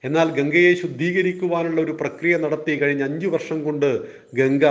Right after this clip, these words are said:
ഒരു പരിധിവരെ ശുദ്ധീകരിക്കപ്പെട്ടു. എന്നാൽ ഗംഗയിൽ ഒരാൾ തുപ്പുക പോലും ചെയ്യില്ലായിരുന്നു.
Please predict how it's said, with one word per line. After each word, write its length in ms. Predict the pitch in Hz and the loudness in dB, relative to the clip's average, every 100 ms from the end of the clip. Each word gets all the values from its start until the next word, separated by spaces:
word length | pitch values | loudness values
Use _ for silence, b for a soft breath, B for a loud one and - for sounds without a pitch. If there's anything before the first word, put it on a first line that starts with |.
| 117 - | 2 -4
ഒരു 160 | 139 170 | -2 -2
പരിധിവരെ 760 | - 143 160 170 151 135 127 | 0 0 0 -2 0 2 2
ശുദ്ധീകരിക്കപ്പെട്ടു. 1080 | 123 123 101 139 147 120 120 - - 120 98 B B B | -2 -6 -6 -2 -2 -4 -6 -8 -6 -6 -6 B B B
എന്നാൽ 280 | 127 135 | -4 -2
ഗംഗയിൽ 760 | 127 117 117 135 170 160 110 - B - | -2 -4 -4 2 2 2 -2 -8 B -6
ഒരാൾ 540 | 127 139 147 147 - | 0 2 2 0 -2
തുപ്പുക 540 | 180 180 180 180 220 | -2 -2 -6 -6 0
പോലും 360 | 208 185 165 151 | 2 4 2 2
ചെയ്യില്ലായിരുന്നു. 640 | 135 123 110 98 101 113 | -2 -4 -4 -8 -10 -14